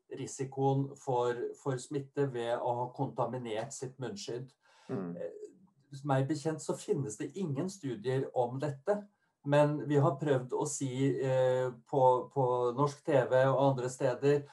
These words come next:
Speaker 1: å visualisere hvordan man skal ha rene hender når man, man bruker sitt, eh, munnskydd.
Speaker 2: Mm.
Speaker 1: Eh, så, så det er noe vi prøver å finne ut av, og vi skulle gjerne også gitt,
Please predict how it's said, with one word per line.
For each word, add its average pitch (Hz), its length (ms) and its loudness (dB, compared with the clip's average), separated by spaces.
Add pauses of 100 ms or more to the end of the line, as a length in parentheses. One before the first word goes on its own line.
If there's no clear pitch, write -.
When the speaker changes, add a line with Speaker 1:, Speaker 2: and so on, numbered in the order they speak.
(220)
Speaker 1:
å 139 180 4
visualisere 135 1300 2
hvordan 123 640 2 (300)
man 135 420 2
skal 151 460 2
ha 165 200 0
rene 127 340 2
hender 120 520 0
når 117 240 -4
man, 120 380 -2
man 117 260 -4
bruker 117 360 -6
sitt, - 400 -10
eh, 120 440 -2
munnskydd. 117 460 -10 (440)
Speaker 2:
Mm. 95 160 -10
Speaker 1:
Eh, - 200 -12 (180)
så, 151 280 -4
så 165 160 -4
det 147 80 2
er 147 80 0
noe 143 180 0
vi 139 140 2
prøver 127 380 0
å 127 120 2
finne 139 260 -2
ut 135 320 -4
av, 180 240 0
og 131 360 0
vi 131 140 -2 (400)
skulle 139 300 -2
gjerne 117 320 0
også 120 680 -2
gitt, 123 440 -6